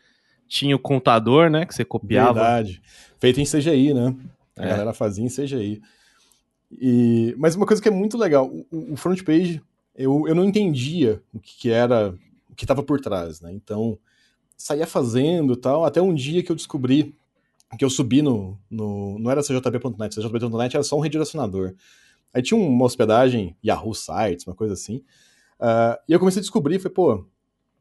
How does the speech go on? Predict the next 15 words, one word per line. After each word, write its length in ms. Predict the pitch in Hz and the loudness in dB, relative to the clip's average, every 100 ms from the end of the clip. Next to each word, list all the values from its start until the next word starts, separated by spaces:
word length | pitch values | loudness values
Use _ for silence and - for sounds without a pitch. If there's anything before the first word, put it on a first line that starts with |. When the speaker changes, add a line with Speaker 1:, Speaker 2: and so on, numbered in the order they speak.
| - | -4
Speaker 2:
ah, 580 | 123 120 120 117 110 - _ _ | 0 2 4 2 0 -6 _ _
quando 160 | 147 | 0
eu 40 | 165 | 4
coloco 800 | 175 143 160 - 147 123 104 98 _ _ - | 6 8 6 4 2 2 0 -8 _ _ -8
os 220 | 120 101 | -4 2
arquivos 540 | 127 127 151 135 131 | 2 2 0 0 -2
com, 480 | - 123 120 110 104 - _ _ _ | -2 -2 -2 -4 -8 -16 _ _ _
com, 640 | 120 113 110 110 104 117 | -4 -2 -2 -2 -4 -6
e 160 | 120 117 | 0 2
us-, 220 | 127 117 - 117 | 2 -2 -12 -8
usando 460 | 123 107 123 135 127 | -4 0 2 4 4
a, 80 | 117 | 4
a, 760 | 104 107 110 104 101 98 95 | 0 -4 -2 -4 -2 -4 -8
a, 80 | 92 - _ _ _ _ | -12 -18 _ _ _ _
a, 400 | 95 92 87 - | -6 -6 -6 -10